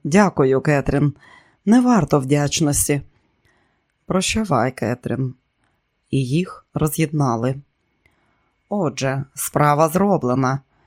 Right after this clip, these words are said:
Костянтин Деміріс довго сидів у кріслі, занурений у свої думки.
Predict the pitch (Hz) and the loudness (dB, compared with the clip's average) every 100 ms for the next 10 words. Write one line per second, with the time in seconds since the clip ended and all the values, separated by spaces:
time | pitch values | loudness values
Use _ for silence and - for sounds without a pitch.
0 | _ - 156 - 165 170 220 220 233 233 | _ -2 0 4 2 4 2 4 4 4
1 | 185 185 147 165 151 160 - 135 135 127 | 4 2 4 4 4 0 0 2 2 0
2 | 127 143 165 - 175 170 - 139 143 139 | 0 0 0 -2 -4 -6 -4 -2 0 2
3 | 147 147 147 143 - 151 151 135 147 151 | 2 2 0 -2 0 0 2 2 2 2
4 | 151 120 | 0 0